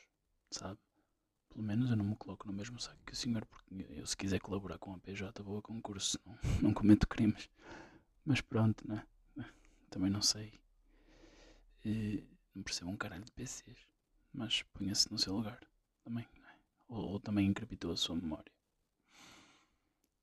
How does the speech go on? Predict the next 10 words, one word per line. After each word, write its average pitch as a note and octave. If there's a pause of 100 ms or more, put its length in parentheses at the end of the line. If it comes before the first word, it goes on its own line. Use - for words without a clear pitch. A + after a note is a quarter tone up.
(140)
Fica -
a -
dica. G#2 (1300)
Eh, D#3+
faleceu A2+
o G2+
Hotel F#2
Saraiva G2+
de -
Carvalho, F2